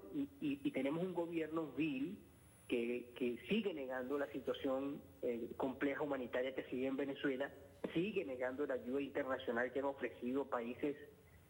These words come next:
eh, aliados y países amigos de Venezuela, no quiere activar los mecanismos de cooperación internacional a través de la Organización Mundial de la Salud, que serían los mecanismos idóneos para aliviar la situación que está viviendo la población venezolana.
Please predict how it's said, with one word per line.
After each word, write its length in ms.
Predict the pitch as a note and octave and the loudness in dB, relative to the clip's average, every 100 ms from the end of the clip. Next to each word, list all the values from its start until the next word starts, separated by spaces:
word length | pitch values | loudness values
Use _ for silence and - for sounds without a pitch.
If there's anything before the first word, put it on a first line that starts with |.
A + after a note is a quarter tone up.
| - | 0
eh, 180 | A#2+ A2+ | 0 2
aliados 480 | A#2+ A#2+ C#3 D3+ D3 B2+ | 0 2 2 2 0 -4
y 40 | |
países 440 | - A2 A#2+ D3 C3+ | -2 -2 0 0 0
amigos 420 | B2 B2+ C3+ C3 B2 - | 0 0 0 -2 -8 -6
de 220 | C3+ C3 | -2 2
Venezuela, 600 | C#3+ D3+ D3+ D#3+ C#3+ E3 E3 - - - - | 2 0 0 -2 0 -4 -6 -12 -16 -14 0
no 320 | C#3 D#3 D#3 | 2 2 0
quiere 240 | F3 F#3 | 0 0
activar 400 | E3 - C#3 B2+ | -2 0 2 2
los 160 | C#3+ C#3+ | -2 -4
mecanismos 500 | C#3 B2+ B2+ C3 C#3+ | -2 -2 0 0 0
de 80 | D3+ | 0
cooperación 560 | B2+ B2+ A#2+ - B2+ | -2 0 -2 -2 0
internacional 680 | C#3 C#3+ B2+ B2+ - A#2+ C3 | 0 0 -2 -4 0 2 2
a 80 | - | 0
través 240 | C3 B2+ | 0 0
de 60 | C#3+ | 0
la 60 | |
Organización 520 | B2+ A#2+ A2+ A#2+ B2 C3 | -2 -4 -4 -2 0 0
Mundial 320 | C#3 C3+ C3+ | 0 0 -2
de 100 | C#3+ | -2
la 100 | D3+ | 0
Salud, 260 | D3+ D3+ D3 - - - - | 0 0 -2 -8 -20 -20 -4
que 100 | D#3 | -2
serían 360 | D#3 D3 E3 F3+ | 0 2 0 0
los 160 | E3 | -2
mecanismos 580 | D3 C#3 B2 C#3+ E3 D#3 | -4 -2 -2 0 0 0
idóneos 460 | B2+ D#3+ F#3 E3+ C3+ | 2 2 0 -2 -2
para 160 | C3 | -2
aliviar 380 | B2 A#2+ B2 B2 | -2 -2 0 0
la 100 | D3 - | 0 -4
situación 380 | - B2+ A#2+ A#2+ | -4 0 0 0
que 80 | C#3 | 0
está 180 | C#3 | 0
viviendo 360 | C3 B2+ C3 C#3 | 0 0 0 2
la 120 | C#3 | 0
población 500 | - G#2 G#2+ - A2+ | 0 0 -2 0 2
venezolana. 640 | B2 B2+ B2 G#2 G2 C#2+ | 2 0 0 -2 -2 -4